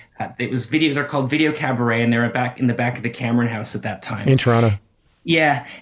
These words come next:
Speaker 1: And after a couple days, the director kinda realized that I was showing up and said, "I-, if you're asked to do anything,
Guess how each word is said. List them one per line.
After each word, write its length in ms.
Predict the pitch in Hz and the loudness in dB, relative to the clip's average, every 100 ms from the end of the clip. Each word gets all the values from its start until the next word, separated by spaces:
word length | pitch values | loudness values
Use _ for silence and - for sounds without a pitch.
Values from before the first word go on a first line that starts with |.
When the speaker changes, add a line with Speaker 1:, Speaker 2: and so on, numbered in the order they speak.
| - | -2
Speaker 1:
And 400 | 160 165 165 160 | 0 2 2 2
after 240 | 170 190 | 2 0
a 60 | 190 | 0
couple 240 | 233 226 | 0 0
days, 340 | 202 156 165 160 | 2 2 2 0
the 80 | 135 | -2
director 380 | 147 151 170 | 0 0 0
kinda 240 | 160 160 135 | -2 0 2
realized 540 | 123 131 131 131 127 | 4 4 4 2 0
that 80 | 120 | 0
I 100 | 117 | 0
was 240 | 117 113 - | 0 -2 -4
showing 400 | - 117 117 113 | -2 0 0 0
up 240 | 127 - - - 160 123 | -2 -4 -10 -18 -16 -8
and 460 | 131 135 131 131 123 | -2 2 4 4 2
said, 580 | - 143 135 131 123 - - - | 2 4 4 2 -2 -12 -20 -12
"I-, 280 | - 147 135 | -4 -4 -2
if 120 | 160 | -2
you're 120 | 180 | 0
asked 260 | 196 233 - | 2 0 0
to 80 | 180 | -2
do 240 | 165 170 | 0 0
anything, 580 | 156 135 120 104 113 | 0 0 -2 -2 -4